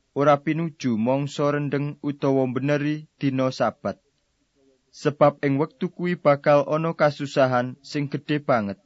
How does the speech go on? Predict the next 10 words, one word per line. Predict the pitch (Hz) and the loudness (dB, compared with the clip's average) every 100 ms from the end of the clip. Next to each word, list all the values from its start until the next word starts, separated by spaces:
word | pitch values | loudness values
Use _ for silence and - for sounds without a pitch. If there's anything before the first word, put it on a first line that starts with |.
| _ _ _ _ _ | _ _ _ _ _
sing | - 131 131 | -2 0 2
durung | 139 143 147 | 2 2 0
tau | 139 139 139 143 | 4 6 6 2
kelakon | 147 151 160 - 127 101 123 | -2 -2 -2 -2 -4 -4 -8
wiwit | 123 143 147 | -4 -2 -2
jagat | 143 135 120 - 117 _ _ - | 2 2 2 0 -2 _ _ -10
dititahake | 120 135 - 123 120 117 - 110 104 _ _ - | -8 -8 0 2 2 0 -4 -6 -6 _ _ -4
nganti | 127 151 143 160 | -2 -2 -6 -8
seprene. | 143 - 107 101 90 90 _ _ _ _ _ _ _ _ | -8 -8 -6 -6 -8 -16 _ _ _ _ _ _ _ _
Lan | 143 | 2